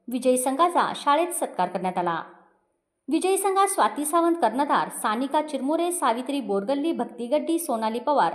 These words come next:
हर्षदा पवार, प्रतीक्षा कोळी, उत्कर्षा चव्हाण, सोनाली तराळ, सई चव्हाण, हर्षा नांगरे, प्राजल निकम, साक्षी धुराळ, वैष्णवी बिरंजे यांचा समावेश आहे. दुंडगे तालुका चंदगड येथील वंडा शेतात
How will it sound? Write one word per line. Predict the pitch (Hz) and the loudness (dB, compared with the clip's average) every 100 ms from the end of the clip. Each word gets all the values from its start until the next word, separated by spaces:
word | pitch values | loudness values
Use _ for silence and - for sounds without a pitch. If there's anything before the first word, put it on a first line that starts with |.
| - | -2
हर्षदा | 220 - 285 320 | -6 -4 -4 -2
पवार, | 330 320 330 | 0 0 0
प्रतीक्षा | 330 - 208 - 240 | -2 -8 -8 -4 -4
कोळी, | 240 294 185 180 | 0 -2 -2 -6
उत्कर्षा | - - 269 269 269 | -10 -6 -4 -2 -2
चव्हाण, | 269 294 196 170 - - _ _ _ - | -2 -2 -2 -2 -10 -20 _ _ _ -6
सोनाली | - 320 330 339 | 0 2 2 0
तराळ, | 349 349 359 359 | 2 4 4 2
सई | 359 226 | 0 -4
चव्हाण, | 226 311 262 175 - | -2 -2 0 -2 -2
हर्षा | 220 220 269 | -6 -4 -4
नांगरे, | 269 285 294 320 | -2 -2 -2 -4
प्राजल | 320 190 185 247 | 0 0 0 -2
निकम, | 262 294 320 | -4 -2 -2
साक्षी | 311 - - - 285 | -2 -4 -6 -6 -6
धुराळ, | 285 285 165 - - _ _ - | 0 2 2 -4 -14 _ _ 2
वैष्णवी | 302 302 349 370 | 2 2 0 0
बिरंजे | 269 240 285 302 202 | 0 0 0 0 -2
यांचा | 214 262 269 | 0 -2 0
समावेश | 339 320 202 170 170 | -2 -2 -2 -2 -2
आहे. | 185 160 165 - - _ _ _ _ _ _ _ _ _ _ _ _ - - - _ _ _ _ _ 226 | -4 -4 -6 -14 -20 _ _ _ _ _ _ _ _ _ _ _ _ -20 -20 -20 _ _ _ _ _ 6
दुंडगे | 226 330 339 359 | 12 12 12 8
तालुका | 370 294 277 302 349 | 10 10 10 8 6
चंदगड | 349 226 226 302 | 6 4 6 6
येथील | 339 359 | 4 4
वंडा | 311 254 233 320 | 6 6 6 4
शेतात | 339 370 370 | 4 0 0